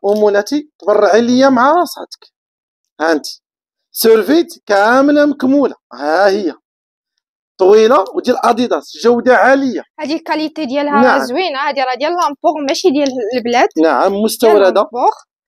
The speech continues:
Speaker 1: مخدومه مزيان، شوفوا لي الطبعه كيفاش مخدومه. الا تبدات من بعد التصفيله رجعوها لنا، حنا نرجعوا لكم فلوسكم، كاينش مزح. اللوينه تاع اختي
Speaker 2: كاين
Speaker 1: احلام.
Speaker 2: هاد الباج هذا،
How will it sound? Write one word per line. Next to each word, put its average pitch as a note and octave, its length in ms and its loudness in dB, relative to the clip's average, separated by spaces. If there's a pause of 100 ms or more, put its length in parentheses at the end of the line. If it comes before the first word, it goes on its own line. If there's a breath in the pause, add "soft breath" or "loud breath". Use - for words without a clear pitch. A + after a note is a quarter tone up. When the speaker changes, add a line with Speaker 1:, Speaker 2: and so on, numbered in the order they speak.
(220)
Speaker 1:
مخدومه G3+ 400 0
مزيان، G3 420 0
شوفوا - 280 -6
لي G#3+ 80 4
الطبعه E3+ 360 -2 (560)
كيفاش E3 260 -12
مخدومه. D#3+ 460 -4 (560)
الا A3 100 4
تبدات A3+ 400 -4
من G3+ 60 -6
بعد D3+ 100 0
التصفيله G#3+ 340 0
رجعوها E3 300 2
لنا، C4 120 -4
حنا C4+ 160 -4
نرجعوا G3 240 -4
لكم G#3+ 140 -14
فلوسكم، - 360 -14 (140)
كاينش A3+ 220 -4
مزح. - 300 -10 (400)
اللوينه C4+ 240 4
تاع G3+ 280 0
اختي - 200 -6
Speaker 2:
كاين D#4 100 -2
Speaker 1:
احلام. B3 180 0
Speaker 2:
هاد C4 100 -2
الباج C4+ 300 -4
هذا، B3 260 -2